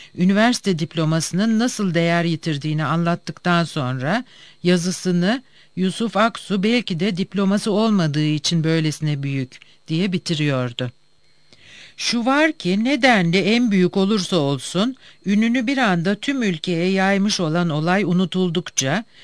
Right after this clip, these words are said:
Yusuf Aksu'yu ananlar da gittikçe azalıyordu. Yusuf Aksu ise eski durgun yaşamına dönmüştü gene.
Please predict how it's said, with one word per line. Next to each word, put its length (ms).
Yusuf 380
Aksu'yu 440
ananlar 640
da 60
gittikçe 540
azalıyordu. 800
Yusuf 340
Aksu 380
ise 420
eski 440
durgun 360
yaşamına 600
dönmüştü 520
gene. 360